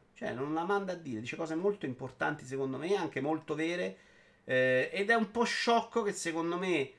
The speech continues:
Sony, per esempio, non faccia un'etichettina dedicata, un po' come faceva Ubisoft con Art, a, con progetti minori in cui guadagnano meno soldi, ma fanno cose diverse, però portano dentro un altro pubblico.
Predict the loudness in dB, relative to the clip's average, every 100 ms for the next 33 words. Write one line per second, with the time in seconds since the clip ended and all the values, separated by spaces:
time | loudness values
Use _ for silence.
0 | _ -10 -2 6 8 8 6 0 -2 -2
1 | 0 -2 2 4 4 2 0 -2 -4 -4
2 | -4 -10 -8 -4 -2 -4 -8 _ _ _
3 | -10 -2 0 0 4 6 6 4 2 2
4 | 2 2 0 2 6 8 8 4 -2 -2
5 | -4 -4 -4 -4 2 6 6 6 2 0
6 | 0 -2 -4 -4 -4 -4 -6 -6 -2 -2
7 | 2 2 0 -2 0 2 4 4 4 4
8 | 4 2 -2 -16 _ _ _ -6 -4 -4
9 | -4 -4 -2 -2 -4 -4 -2 -4 -4 0
10 | 6 8 8 6 0 2 2 2 4 4
11 | 2 0 0 -2 0 2 4 2 2 4
12 | 2 0 0 4 4 2 -6 -4 -4 0
13 | 2 2 0 0 0 -2 -2 -4 -4 -4
14 | -8 -8 -8 -8 -8 -10